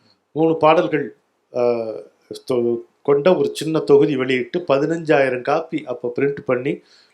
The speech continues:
பள்ளிக்கூடங்கள்லாம் வந்து விநியோகிச்சிருக்கார்.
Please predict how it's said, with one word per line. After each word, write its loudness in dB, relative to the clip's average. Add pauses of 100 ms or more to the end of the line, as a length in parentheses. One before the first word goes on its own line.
பள்ளிக்கூடங்கள்லாம் 2
வந்து -2
விநியோகிச்சிருக்கார். 0